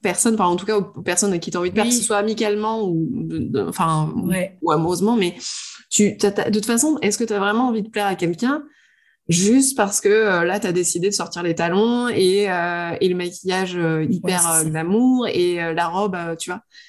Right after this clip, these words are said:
Speaker 1: Je veux dire, en fait, non. Euh, moi, c'est pas ce que je cherche. Euh, j'ai pas envie de faire semblant aussi, tu vois, j'ai été dans des, je pense qu'on est tous sortis, bah, surtout toi, je pense, tu vois, dans des, des trucs hyper guindés. Et, euh,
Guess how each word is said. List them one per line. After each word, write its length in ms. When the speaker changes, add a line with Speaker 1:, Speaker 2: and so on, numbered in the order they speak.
Speaker 1:
Je 100
veux 60
dire, 160
en 60
fait, 180
non. 240
Euh, 420
moi, 180
c'est 220
pas 160
ce 80
que 80
je 100
cherche. 600
Euh, 640
j'ai 180
pas 120
envie 160
de 60
faire 140
semblant 380
aussi, 300
tu 140
vois, 140
j'ai 200
été 220
dans 160
des, 260
je 100
pense 160
qu'on 100
est 140
tous 100
sortis, 340
bah, 120
surtout 480
toi, 240
je 100
pense, 300
tu 60
vois, 100
dans 140
des, 180
des 120
trucs 220
hyper 300
guindés. 360
Et, 400
euh, 40